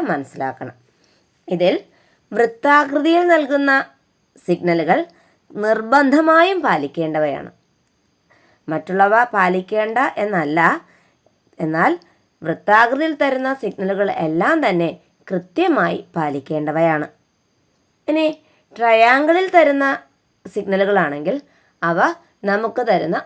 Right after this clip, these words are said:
മുന്നറിയിപ്പുകളാണ്. ഓക്കെ, ട്രയാങ്കിൾ തരുന്നതെല്ലാം നമുക്ക് തരുന്ന മുന്നറിയിപ്പുകളാണ്. വൃത്തത്തിൽ തരുന്ന കാര്യങ്ങളൊക്കെ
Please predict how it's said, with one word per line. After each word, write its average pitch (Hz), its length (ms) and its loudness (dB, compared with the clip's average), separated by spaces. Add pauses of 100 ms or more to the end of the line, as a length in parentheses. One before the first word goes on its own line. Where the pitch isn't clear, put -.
(140)
മുന്നറിയിപ്പുകളാണ്. 277 960 0 (480)
ഓക്കെ, 175 180 -4 (720)
ട്രയാങ്കിൾ 180 520 0 (120)
തരുന്നതെല്ലാം 208 580 2 (120)
നമുക്ക് 175 360 -4
തരുന്ന 180 240 -2 (160)
മുന്നറിയിപ്പുകളാണ്. 180 880 -2 (640)
വൃത്തത്തിൽ 196 420 -2 (120)
തരുന്ന 214 320 2
കാര്യങ്ങളൊക്കെ 208 560 2